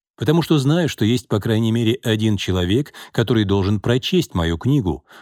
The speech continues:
Люди должны получить это послание и дать себе разрешение.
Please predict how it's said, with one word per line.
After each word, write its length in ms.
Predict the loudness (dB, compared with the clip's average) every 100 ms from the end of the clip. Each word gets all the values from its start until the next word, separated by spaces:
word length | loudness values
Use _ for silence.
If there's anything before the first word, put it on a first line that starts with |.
| -20 -12
Люди 360 | -4 -4 -2 -2
должны 440 | -2 -2 0 -2
получить 500 | 0 -2 0 -4 -4
это 220 | -6 -4
послание 800 | -4 -4 -4 -4 -2 -2 -2 -4 -8 _ _
и 140 | -8
дать 320 | -6 -4 -6 -6
себе 560 | -6 -6 -4 -6 -6 -12 -8
разрешение. 840 | -4 -2 -2 -2 0 0 -2 -8